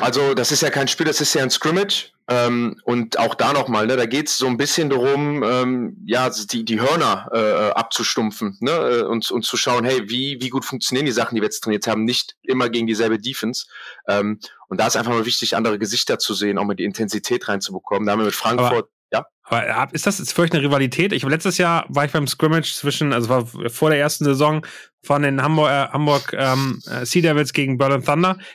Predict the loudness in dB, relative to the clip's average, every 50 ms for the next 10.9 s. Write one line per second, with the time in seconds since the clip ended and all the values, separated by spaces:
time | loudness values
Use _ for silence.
0 | -8 _ 0 2 2 2 0 0 0 0 -2 -2 -2 -4 -2 0 2 2 4 4
1 | 2 2 0 2 2 0 0 0 -2 -2 -2 0 0 0 0 2 2 0 0 2
2 | 2 0 0 2 0 0 -2 0 0 0 0 0 0 -2 -4 -2 0 2 2 2
3 | 2 0 -2 -6 -14 -20 -20 _ _ -8 -4 -4 -2 0 2 2 2 0 0 0
4 | 0 2 2 0 0 2 0 2 2 2 2 4 2 2 2 2 0 0 0 2
5 | 2 2 2 2 2 2 2 4 2 0 -2 -6 -14 -20 -14 _ -4 -2 0 2
6 | 2 2 2 2 2 2 2 2 0 0 0 0 2 2 2 2 2 2 2 2
7 | 2 2 2 2 2 2 2 2 2 2 2 2 2 2 2 2 2 0 0 2
8 | 2 0 0 -2 -6 -12 -16 -14 -14 -16 -8 -2 2 4 4 4 4 2 0 0
9 | 0 -2 0 2 0 0 2 2 2 2 2 2 2 0 0 2 2 4 4 4
10 | 4 4 4 2 2 -2 -6 -6 -4 -2 -2 -2 -4 -6 -8 -10 -12